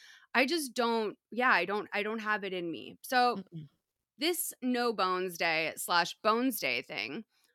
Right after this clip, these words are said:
Speaker 1: all started when this man, John Granz, Graz, I guess that's his TikTok name,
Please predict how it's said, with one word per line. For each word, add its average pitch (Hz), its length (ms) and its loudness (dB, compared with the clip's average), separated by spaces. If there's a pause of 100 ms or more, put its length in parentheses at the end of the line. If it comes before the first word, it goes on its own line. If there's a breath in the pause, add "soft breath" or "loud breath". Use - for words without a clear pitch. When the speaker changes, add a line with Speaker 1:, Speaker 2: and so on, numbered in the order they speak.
(140)
Speaker 1:
all 247 180 4
started 180 600 2
when 185 320 -4
this 180 180 -6
man, 180 240 -4
John 175 280 0
Granz, 156 680 -4 (360)
Graz, 180 640 0
I 185 100 -6
guess 170 160 -6
that's 170 200 -10
his 160 480 -6 (460)
TikTok 165 380 -8
name, 135 340 -8